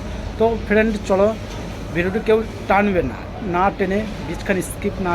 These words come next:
করে সম্পূর্ণ ভিডিও দেখতে, আহ, দেখতে থাকবে। তো ভিডিওটি খুবই জবরদস্ত ভিডিও। তো চলো, বেশি বকবক না করে, বেশি কথা না বাড়িয়ে তোমাদেরকে ভিডিওটি দেখাচ্ছি। এখন লাঞ্চের টাইম, সব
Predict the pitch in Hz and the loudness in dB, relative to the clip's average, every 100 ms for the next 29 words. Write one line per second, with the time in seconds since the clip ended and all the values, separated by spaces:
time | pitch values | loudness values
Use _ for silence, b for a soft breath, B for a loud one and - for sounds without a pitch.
0 | - 180 196 - 160 - 208 226 165 156 | 0 -2 -2 -2 -4 -2 0 2 0 -4
1 | 160 151 - - 120 - - 165 151 143 | -4 -4 -4 -6 -8 -8 -4 -2 0 2
2 | 160 - - 147 - 185 175 139 151 151 | 2 2 2 0 -2 -4 -4 -4 -6 -6
3 | 175 - 175 196 160 147 170 - 143 131 | -6 -4 -4 -2 -2 -2 -2 -2 -4 -4
4 | - - - - - - 208 208 202 208 | -6 -6 -6 -8 -6 -4 -2 2 4 4
5 | 185 202 170 160 175 175 165 151 165 156 | 2 0 -2 -2 -2 0 0 0 -2 -2
6 | - - 151 165 151 156 160 202 139 139 | -4 -4 -2 -2 -2 -2 -2 -2 -4 -6
7 | 147 - - - - - - - - - | -2 0 2 4 4 2 0 -2 0 2
8 | - - - - _ _ _ _ _ - | 2 4 2 -2 _ _ _ _ _ -14
9 | 175 165 160 185 175 165 175 190 175 170 | -2 2 4 6 8 8 6 2 4 4
10 | 175 185 | 4 0